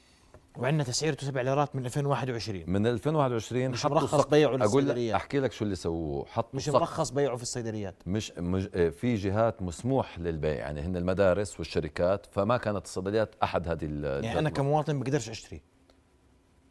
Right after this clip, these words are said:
Speaker 1: بسألك
Speaker 2: ك-،
Speaker 1: سؤال، اليوم قانونًا بقدر
Speaker 2: آه.
Speaker 1: أشتري؟
Speaker 2: مش فاهم عليك، بتقدر تشتري من وين؟
Speaker 1: من صيدلية؟
Speaker 2: أنت كمواطن بتقدر تشتري إذا الصيدلية وفرت لك إياه، بس الصيدلية ممكن تكون إنه موجود عندها ولا مش موجود
Speaker 1: يعني
Speaker 2: عندها؟
Speaker 1: بقدر أجيبه من صيدلية.
Speaker 2: إذا
Speaker 1: أنت عارف
Speaker 2: موجود.
Speaker 1: إنه منتشر؟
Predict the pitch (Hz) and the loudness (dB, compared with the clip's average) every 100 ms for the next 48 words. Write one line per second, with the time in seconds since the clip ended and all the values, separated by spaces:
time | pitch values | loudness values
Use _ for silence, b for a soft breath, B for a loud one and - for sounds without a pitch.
0 | _ _ - 139 101 110 - 123 101 143 | _ _ -8 -4 -4 -6 -8 -8 -6 0
1 | 147 127 156 160 143 85 82 95 147 135 | 0 4 4 4 2 -2 2 4 4 2
2 | - 180 - _ _ _ _ _ _ _ | -2 -4 -4 _ _ _ _ _ _ _
3 | 78 - 87 71 73 110 98 85 - 117 | -14 -4 -2 -2 -2 0 0 -2 2 4
4 | 113 104 69 - 113 120 123 120 131 185 | 4 2 -2 -8 -6 -2 -2 0 0 -2
5 | - - 127 - 92 92 131 165 139 - | -6 -6 -2 0 0 -2 -2 0 0 0
6 | 98 85 80 95 90 92 82 76 - 71 | -4 -4 -2 -2 2 0 0 -2 -2 -8
7 | - 73 78 92 104 143 110 95 - 104 | -4 -4 -2 2 4 4 2 -2 -2 -2
8 | 107 90 92 92 90 - 92 92 117 131 | 0 -4 -2 -2 -4 -2 0 2 0 2
9 | 147 147 123 110 90 131 175 160 147 143 | 2 0 -4 -4 -2 4 6 6 6 4
10 | 120 104 98 87 78 - _ _ - 107 | 2 0 -4 -6 -8 -16 _ _ 0 6
11 | 107 180 160 135 143 147 101 90 | 6 8 6 4 4 2 0 -8